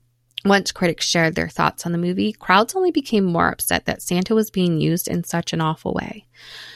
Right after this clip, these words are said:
Today, the film is seen by critics as a worthless splatter film. But despite what critics say about the movie, it has gained a cult following. This following has helped the franchise make four additional movies.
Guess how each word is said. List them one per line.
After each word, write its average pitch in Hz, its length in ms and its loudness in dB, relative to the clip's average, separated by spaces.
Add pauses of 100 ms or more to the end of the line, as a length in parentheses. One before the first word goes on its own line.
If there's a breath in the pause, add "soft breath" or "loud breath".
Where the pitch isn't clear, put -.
(140 loud breath)
Today, 240 280 4
the 320 100 2
film 202 280 4
is 190 100 0
seen 185 240 -2
by 180 140 2
critics - 520 -4
as 170 140 -4
a 165 80 0
worthless 165 480 -2
splatter - 540 -4
film. - 460 -12 (1000)
But 208 140 4
despite 220 580 0 (300 loud breath)
what 196 180 2
critics - 420 -2
say 170 200 0
about 175 240 -2
the 202 80 0
movie, 220 480 0
it 214 160 2
has 196 360 -2
gained 185 240 0
a 165 60 -2
cult - 320 -6
following. - 560 -6 (1000 soft breath)
This 269 220 0
following 247 480 2
has 208 240 -2
helped - 320 0
the - 100 4
franchise 208 720 0
make 185 200 0
four 185 520 2
additional 170 580 -2
movies. - 800 -4